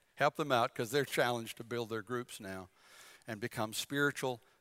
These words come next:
parents in the house. Now, I gotta get personal. Uh, I promised you a challenge, so let me bring it down. I see the clock. We're gonna bring it down. Um,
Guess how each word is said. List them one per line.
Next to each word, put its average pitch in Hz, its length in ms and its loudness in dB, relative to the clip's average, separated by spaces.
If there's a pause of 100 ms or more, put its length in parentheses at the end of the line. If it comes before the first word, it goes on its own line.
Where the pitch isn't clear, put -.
(120)
parents 127 760 2
in 120 220 -6
the 117 220 0 (680)
house. - 540 2
Now, 113 280 -2 (140)
I 113 60 -6
gotta 117 180 0
get 135 160 -2
personal. 123 580 0 (1300)
Uh, 101 300 -2 (100)
I 104 60 -12
promised 123 380 -2
you 135 80 -2
a - 20 -4
challenge, 135 460 4
so 127 80 -4
let 113 60 -8
me 123 40 -4
bring 131 220 -4
it 135 80 -4
down. 120 180 2
I 113 60 0
see 131 160 -2
the 131 100 -4
clock. 104 320 2
We're 113 60 -10
gonna 104 160 -10
bring 110 180 -8
it 123 80 -10
down. 98 300 -6 (960)
Um, 95 360 -2